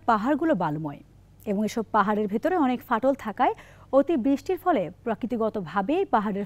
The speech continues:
ফাটলে পানি ঢুকে ধস হতে পারে বলে মনে করেন বিশেষজ্ঞরা। এছাড়া অবৈধভাবে প্রচুর পরিমাণ পাহাড় কাটার ফলে পাহাড় ধস হচ্ছে। পাহাড় ধসের ঘটনার পর উচ্ছেদ সহ নানা উদ্যোগ নেওয়া হয়, কিন্তু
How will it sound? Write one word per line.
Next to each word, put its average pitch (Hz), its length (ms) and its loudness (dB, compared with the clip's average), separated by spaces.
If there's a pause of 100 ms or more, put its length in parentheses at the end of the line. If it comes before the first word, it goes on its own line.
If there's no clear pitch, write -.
ফাটলে 220 380 0 (380)
পানি 247 260 4
ঢুকে 214 220 0 (120)
ধস 208 240 0
হতে 190 200 -4
পারে 185 200 0
বলে 185 200 0
মনে 180 200 -2
করেন 302 160 4 (100)
বিশেষজ্ঞরা। 151 500 -6 (960)
এছাড়া 392 280 8 (160)
অবৈধভাবে 311 560 4 (140)
প্রচুর 277 280 4 (100)
পরিমাণ 320 240 6 (120)
পাহাড় 208 260 4
কাটার 180 300 -2
ফলে 196 220 2 (200)
পাহাড় 180 260 2
ধস 170 200 -2
হচ্ছে। - 220 -8 (1160)
পাহাড় 285 280 8
ধসের 330 240 4 (100)
ঘটনার 277 420 6
পর 349 120 8 (100)
উচ্ছেদ - 280 0 (160)
সহ 277 160 2 (180)
নানা 202 140 0 (180)
উদ্যোগ 220 320 4
নেওয়া 170 200 -4
হয়, 165 140 -4 (560)
কিন্তু 208 240 2